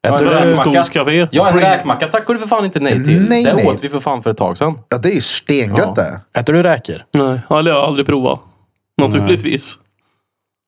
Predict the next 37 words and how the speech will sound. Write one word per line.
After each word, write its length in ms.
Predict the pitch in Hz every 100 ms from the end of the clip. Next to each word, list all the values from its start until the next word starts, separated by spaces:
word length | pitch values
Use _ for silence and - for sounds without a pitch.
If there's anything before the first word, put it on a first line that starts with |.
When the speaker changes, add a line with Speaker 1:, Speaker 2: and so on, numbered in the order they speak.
| _ 110
Speaker 2:
Du, 60 |
Speaker 1:
Nej. 140 | 117 107
Speaker 2:
du 120 | 120
gillar 240 | 117 107 98
inte 180 | 95 -
Speaker 4:
Jag 80 |
har 80 | 160
inte 60 | 113 -
Speaker 2:
skaldjur? 120 | 117
Speaker 1:
Nej, 120 | 117
jag 100 | 117
gillar 140 | 117 110
Speaker 4:
någonting. 240 | 104 104
Speaker 1:
inte 220 | 98 -
Speaker 3:
Nej. 100 | 90
Speaker 1:
skaldjur. 460 | - - 92 92 92 _
Tyvärr, 300 | - 104 165
Speaker 3:
Men 80 | 151
någonting 320 | 196 240 196
Speaker 1:
alltså. 120 | 156 160
Speaker 3:
har 60 |
jag 120 | 156
ätit. 300 | 123 - 113 - _ _ _ _ _ _ _ _ _ _ _ _ -
Speaker 4:
Ja, 80 | 135
det, 260 | 123 160
jo. 300 | 156 165 190 170 -
Speaker 3:
Jo, 280 | 151 180 170 -
Speaker 4:
Då, 80 | 156 151
Speaker 3:
jo. 120 | 165
Speaker 4:
då, 160 | 165 160 - 202 156
då 100 | 180
bemästrar 640 | 170 175 185 156 175 170 190
det 60 | 185
där 60 |
med 160 | 131 180
pugging. 520 | 175 160 180 165 160
Speaker 3:
<laughs> 60 | -